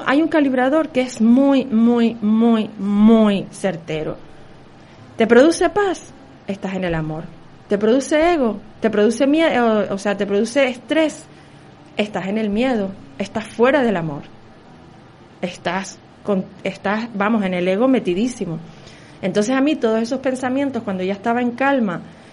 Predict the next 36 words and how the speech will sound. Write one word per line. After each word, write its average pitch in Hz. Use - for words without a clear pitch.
y 214
me 202
venían 190
los 220
pensamientos 226
de, 175
"Igual 208
lo 233
que 233
tienes 233
que 247
aprender 233
de 247
esto 247
es 240
esto, -
igual 190
lo 214
que 233
tienes 240
que 254
aprender 233
es 254
lo 262
otro, 202
igual", 202
y 214
a 190
mí 202
no, 214
eso 214
no 196
me 226
causaba 220
ninguna 180
paz. -